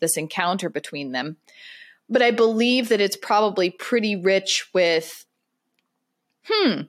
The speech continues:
you know, what is it that I'm gonna be looking for? How do you represent my interior companion? How do you represent mine? What's the similarity between who I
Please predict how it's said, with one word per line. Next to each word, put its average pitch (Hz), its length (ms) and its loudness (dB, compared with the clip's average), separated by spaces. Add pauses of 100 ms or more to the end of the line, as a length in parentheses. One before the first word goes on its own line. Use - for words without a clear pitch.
(340)
you 220 100 -2
know, 185 160 4
what 220 280 2
is 294 160 0
it 269 140 2
that 233 100 2
I'm 196 180 0
gonna 190 160 0
be 175 560 -2 (200)
looking 202 380 -2
for? - 320 -4
How 214 220 0
do 214 80 0
you 196 340 -2
represent 208 480 0
my 185 200 0
interior 226 580 0
companion? 220 1040 0
How 170 240 -4
do 175 80 -2
you 170 140 0
represent 160 500 -2
mine? 220 560 0 (320)
What's 226 420 0
the 202 100 -2
similarity 196 840 0
between 233 800 0 (180)
who 240 140 2
I 214 340 2